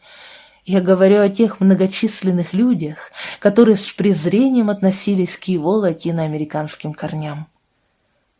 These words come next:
В таком случае нужно кое-что добавить к тому, что ждет его в Лос-Анджелесе. Смог, пробки, массовые беспорядки,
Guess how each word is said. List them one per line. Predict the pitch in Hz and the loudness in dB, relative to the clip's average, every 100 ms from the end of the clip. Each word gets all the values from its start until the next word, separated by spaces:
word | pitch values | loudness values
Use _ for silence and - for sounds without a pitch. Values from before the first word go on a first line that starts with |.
| _ | _
В | - | -2
таком | - 320 | 4 4
случае | 311 - 494 - 214 185 | 4 6 6 4 0 2
нужно | 233 302 277 | 4 4 4
кое-что | 302 330 302 - | 4 4 4 2
добавить | 262 302 277 196 185 | 4 6 6 4 0
к | - | 4
тому, | 269 381 427 | 4 6 4
что | - 254 | 4 2
ждет | 208 294 302 | 6 4 4
его | 247 226 | 2 4
в | 233 | 4
Лос-Анджелесе. | 254 262 254 196 156 151 - - - _ | 4 4 4 4 0 -6 -8 -14 -18 _
Смог, | - - 320 330 - - _ _ _ | -8 0 6 6 6 0 _ _ _
пробки, | - 359 294 - - - - - - - | 4 6 8 4 -4 -16 -16 -20 -20 0
массовые | 226 311 320 330 302 277 | 6 6 6 6 8 8
беспорядки, | 294 - 330 277 196 - - | 4 6 8 8 4 -4 -16